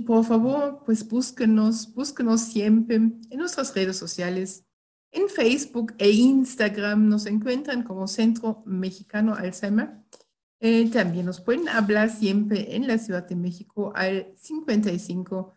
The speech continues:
cincuenta y tres, treinta y nueve, cincuenta y seis, sesenta y uno. Soy Regina Altena, presidenta del Centro Mexicano Alzheimer, y les doy las gracias. Las gracias a mis compañeras por hacer posible este espacio de conexión Alzheimer.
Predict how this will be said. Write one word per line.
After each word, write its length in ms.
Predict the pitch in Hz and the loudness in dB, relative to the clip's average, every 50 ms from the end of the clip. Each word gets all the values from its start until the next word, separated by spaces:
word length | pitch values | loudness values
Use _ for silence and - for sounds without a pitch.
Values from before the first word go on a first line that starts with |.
| _ _ _ _ _ _ _ | _ _ _ _ _ _ _
cincuenta 400 | - 339 339 - 254 233 226 240 | -10 -8 -6 -2 -2 0 0 0
y 80 | 196 185 | 0 0
tres, 560 | - - - - 180 175 180 185 - - - _ _ | -2 -6 -8 -6 -4 -4 -4 -6 -8 -12 -14 _ _
treinta 320 | - 247 262 339 339 339 269 | -2 -2 -2 0 -2 0 2
y 80 | 233 | 4
nueve, 480 | 214 202 185 185 190 196 190 - - - _ _ _ | 4 4 2 0 -2 -2 -4 -4 -10 -20 _ _ _
cincuenta 640 | - - 285 302 294 - - 196 185 190 - 170 | -14 -12 -8 -8 -8 -4 -2 -2 -2 -2 -2 -4
y 80 | 175 175 | -6 -4
seis, 560 | - 196 175 175 180 190 180 - - - _ _ _ | -6 -4 -2 -2 -2 -4 -8 -10 -16 -20 _ _ _
sesenta 560 | _ - - 170 165 - 175 170 175 170 175 | _ -8 -8 -8 -4 -2 -2 -2 -2 -2 -4
y 100 | 160 156 | -6 -6
uno. 360 | 156 151 151 160 - - 185 _ _ _ _ _ _ _ _ _ _ _ _ _ _ _ _ _ _ | -6 -8 -10 -12 -14 -18 -20 _ _ _ _ _ _ _ _ _ _ _ _ _ _ _ _ _ _
Soy 200 | - - 262 262 | -2 0 0 0
Regina 320 | 302 302 302 302 285 262 | 0 -2 -2 0 0 2
Altena, 360 | 226 226 233 247 240 247 233 | 2 2 2 0 0 0 0
presidenta 500 | 240 202 190 - 190 190 196 202 214 208 | -2 -4 -4 -4 -4 -2 -2 0 0 0
del 200 | 170 160 160 160 | 0 -2 -4 -4
Centro 300 | - 262 226 226 226 247 | -2 0 0 0 2 2
Mexicano 460 | 220 208 214 214 220 - 269 277 277 226 | 2 2 2 0 -2 -4 -4 -4 -2 -2
Alzheimer, 600 | 196 208 214 208 - 240 220 226 226 226 240 240 - - - _ _ _ _ _ _ | 0 0 -2 -2 -2 -2 0 2 2 2 0 -4 -8 -14 -20 _ _ _ _ _ _
y 80 | - 214 | 0 2
les 180 | 220 240 240 | 2 2 2
doy 140 | 233 233 269 | 0 -2 0
las 180 | 294 330 320 - | 0 -2 -4 -6
gracias. 760 | - 208 208 214 226 226 - 147 151 165 - - - - - _ _ - | -4 -2 0 0 0 0 -2 -8 -8 -8 -8 -10 -12 -12 -14 _ _ -4
Las 180 | 196 208 208 | -4 -2 -2
gracias 640 | 208 220 226 254 294 294 - 311 285 302 302 302 - - | 0 0 0 0 0 0 -2 0 0 0 -2 -4 -6 0
a 40 | 208 | 2
mis 180 | 214 208 208 208 | 4 4 4 2
compañeras 800 | - 226 226 240 240 247 254 277 311 330 349 359 359 - - _ - | 2 0 0 2 2 0 0 0 -2 -2 -2 -4 -6 -8 -10 _ -2
por 200 | 233 214 208 208 | 0 0 2 0
hacer 280 | 214 208 - 220 226 | 0 0 -2 -4 -2
posible 640 | 233 226 220 - - 220 214 220 214 208 202 190 - - | -2 -2 -2 0 -2 0 0 2 0 0 0 -2 -2 -2
este 260 | 202 214 - - 208 | -4 -4 -2 -2 -2
espacio 600 | 214 208 - - 208 214 254 - - 269 247 240 | -2 -2 -2 -2 -2 -2 -2 -4 -6 -4 -4 -2
de 180 | 214 202 175 - | -2 -4 -6 -8
conexión 600 | - 190 180 180 180 175 - - 214 214 214 208 | -6 -6 -4 -4 -4 -6 -6 -2 0 0 0 0
Alzheimer. 580 | - 185 190 196 - 208 202 220 247 339 349 | 0 -4 -4 -4 -4 -4 -2 -2 -2 -2 -4